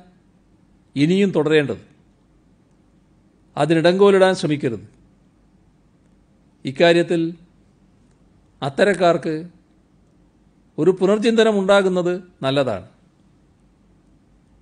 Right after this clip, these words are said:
എല്ലാറ്റിനും നെഗറ്റീവായ സമീപനമെടുക്കുക മാത്രമല്ല, സർക്കാരും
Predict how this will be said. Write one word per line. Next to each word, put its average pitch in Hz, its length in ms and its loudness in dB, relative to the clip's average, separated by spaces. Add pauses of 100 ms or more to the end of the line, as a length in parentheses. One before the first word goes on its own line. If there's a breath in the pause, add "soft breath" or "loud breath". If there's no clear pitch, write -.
(640)
എല്ലാറ്റിനും 233 680 0 (1700)
നെഗറ്റീവായ 226 640 2
സമീപനമെടുക്കുക 202 800 2
മാത്രമല്ല, 156 480 -4 (1800)
സർക്കാരും 208 640 2